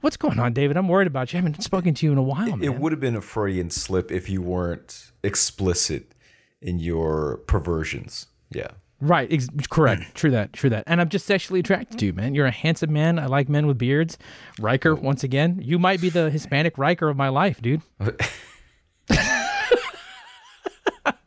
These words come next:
Speaker 2: I, I wish there was a way you could make blood in, blood out references instead of,
Speaker 1: Mm-hmm.
Speaker 2: you know, I, I wanna hear you say words like, "Give me some chon chon."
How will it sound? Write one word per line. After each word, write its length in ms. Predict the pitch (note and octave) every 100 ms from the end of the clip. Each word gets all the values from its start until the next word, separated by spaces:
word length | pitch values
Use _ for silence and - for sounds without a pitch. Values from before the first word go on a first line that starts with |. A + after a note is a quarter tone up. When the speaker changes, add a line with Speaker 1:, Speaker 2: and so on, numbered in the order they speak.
| - - - G3+ - -
Speaker 2:
I, 100 | C3+ D3
I 60 |
wish 320 | E3 C#4+ -
there 120 | - E3+
was 140 | C3+
a 40 |
way 280 | A#2+ A#2+ A#2
you 220 | A2+ A2+
could 220 | A#2 A2 F#2+
make 440 | G#2 G2 - F#2
blood 220 | G2 G#2+
in, 160 | G2+ G2
blood 200 | F#2+ F2+
out 160 | E2+ C#2+
references 540 | D#2 E2 D#2 F2 D#2+
instead 560 | G2 F#2+ - A2 G2 E2
of, 420 | D2 - - - _ _ _ -
Speaker 1:
Mm-hmm. 220 | E3+ D3+
Speaker 2:
you 60 | F3+
know, 80 | A#2+
I, 100 | A#2
I 140 | C3
wanna 200 | D3 F#3
hear 240 | B2 C3+ B2+
you 200 | A#2 G#2
say 220 | - G2+
words 300 | F#2 F#2+ F#2
like, 140 | C2+ - -
"Give 100 | D3
me 80 | A#2+
some 160 | D#2 -
chon 240 | - F#2+
chon." 300 | - G2+ E2